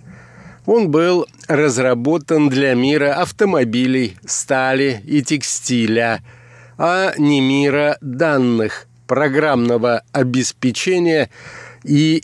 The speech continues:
искусственного интеллекта. Этот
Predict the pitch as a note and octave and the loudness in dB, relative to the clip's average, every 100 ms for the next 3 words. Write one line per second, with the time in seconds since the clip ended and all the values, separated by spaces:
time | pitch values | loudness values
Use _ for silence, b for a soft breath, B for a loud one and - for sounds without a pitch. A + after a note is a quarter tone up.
0 | - D#3+ - - - A#2 - A#2+ C3+ C#3+ | 0 -2 -2 -6 -4 -2 -4 -2 0 2
1 | D3+ D#3+ E3+ F3+ - G#3+ D#3 - - - | 2 0 0 -2 -2 -2 -2 -2 -6 -10
2 | - - - - - B B B B B | -10 -18 -20 -20 -20 B B B B B
3 | B E3+ C#3 D3+ A2+ | B 0 2 2 -2